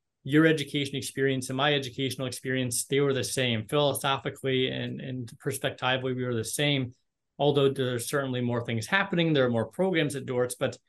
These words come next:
we can be interconnected that way. And certainly my story, um, is that of a non-traditional student in many ways, that I did not know what Reformed meant. I hadn't met anyone with a Dutch last name before, before coming to Dordt, but I was really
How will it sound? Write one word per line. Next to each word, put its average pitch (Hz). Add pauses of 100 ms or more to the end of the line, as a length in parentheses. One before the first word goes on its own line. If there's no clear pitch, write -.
(300)
we 151
can 156
be 135
interconnected 135
that 127
way. 123
And 117 (420)
certainly 175
my 131
story, 131
um, 120
is 127
that 131
of 123
a 123
non-traditional 127
student 127
in 123
many 131
ways, 120
that 123 (360)
I 131
did 143
not 143
know 143 (760)
what 151
Reformed 147
meant. 139
I 123
hadn't 135
met 143
anyone 156
with 156
a 143
Dutch 143
last 139
name 143
before, 135
before 131
coming 147
to 135
Dordt, 123
but -
I 135
was 131
really 139